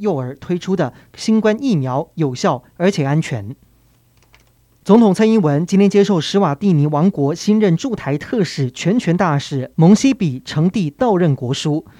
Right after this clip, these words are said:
蒙西比向蔡总统保证，史瓦蒂尼王国绝对不会背弃与台湾的邦谊，他也期盼能够进一步深化两国既有的友好关系。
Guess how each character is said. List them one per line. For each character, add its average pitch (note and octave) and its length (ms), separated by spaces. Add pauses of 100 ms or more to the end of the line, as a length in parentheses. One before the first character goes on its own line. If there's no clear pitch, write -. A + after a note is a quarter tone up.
(260)
蒙 F#3+ 180
西 B3+ 100
比 F3+ 160
向 F3 320
蔡 F#3+ 140
总 E3+ 160
统 D#3+ 140
保 C3+ 180
证， D3 260 (220)
史 - 160
瓦 A3 160
蒂 A3+ 120
尼 F3 100
王 E3 240
国 C#3+ 260
绝 G3 220
对 C4+ 100
不 F3+ 140
会 G3 100
背 F3+ 180
弃 D3+ 320
与 C3 140
台 - 160
湾 D#3+ 140
的 C#3 40
邦 E3 280
谊， A2 260 (220)
他 G3+ 100
也 F3+ 100
期 D#3 240
盼 D#3+ 300
能 D3+ 100
够 E3+ 120
进 E3+ 220
一 - 20
步 D#3 180
深 G#3 240
化 E3+ 240
两 C#3 180
国 C#3 160
既 F#3+ 200
有 B2 120
的 C3+ 220
友 E3 160
好 D#3 140
关 C3+ 200
系。 A#2 280